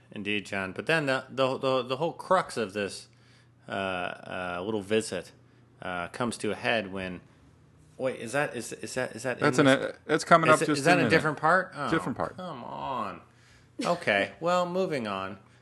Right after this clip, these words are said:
Speaker 1: We then find, uh, little Sally Draper coming downstairs, uh, at the, uh, creepy mansion to talk to, uh, Pauline.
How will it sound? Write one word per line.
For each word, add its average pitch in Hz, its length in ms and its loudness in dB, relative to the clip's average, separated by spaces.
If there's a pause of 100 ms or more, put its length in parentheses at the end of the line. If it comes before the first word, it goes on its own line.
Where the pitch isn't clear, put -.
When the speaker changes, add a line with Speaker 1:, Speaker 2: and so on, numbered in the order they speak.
(120)
Speaker 1:
We 120 120 -2
then 143 220 2
find, 131 380 -2
uh, 110 240 0
little 143 260 -2
Sally 123 400 -4
Draper 110 480 -2 (260)
coming 120 320 -2
downstairs, 104 1040 4 (380)
uh, - 40 -8 (260)
at 98 340 -2
the, 101 220 -4
uh, 92 120 -2
creepy 110 320 -8
mansion 90 520 -6 (480)
to 107 100 -12
talk 107 360 0
to, 92 460 -6 (640)
uh, 82 460 -2 (320)
Pauline. 95 540 2